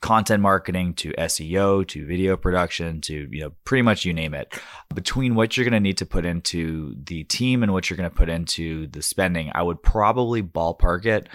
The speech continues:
Um, you're gonna see most of those things come in somewhere in between, I would say, two thousand and ten thousand dollars per month.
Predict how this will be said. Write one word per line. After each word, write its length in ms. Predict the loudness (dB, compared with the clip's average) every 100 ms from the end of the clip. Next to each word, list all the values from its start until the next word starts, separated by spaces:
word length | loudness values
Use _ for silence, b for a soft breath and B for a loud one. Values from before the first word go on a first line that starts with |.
| B B -4
Um, 160 | -2
you're 100 | 0
gonna 140 | 0 0
see 140 | 0
most 360 | 0 2 2 0
of 60 |
those 180 | -2 -2
things 240 | -2 -6 -6
come 240 | -6 -4
in 140 | -4
somewhere 420 | -2 -2 -2 -2 -4
in 140 | -6
between, 680 | -8 -8 -8 -6 -6 -8 -8
I 80 | -6
would 180 | -4 -4
say, 160 | -6 -6
two 220 | -8 -2
thousand 380 | 2 2 0 -4
and 120 | -6
ten 160 | -8
thousand 280 | -6 -8 -8
dollars 300 | -8 -8 -10
per 140 | -10 -10
month. 300 | -10 -12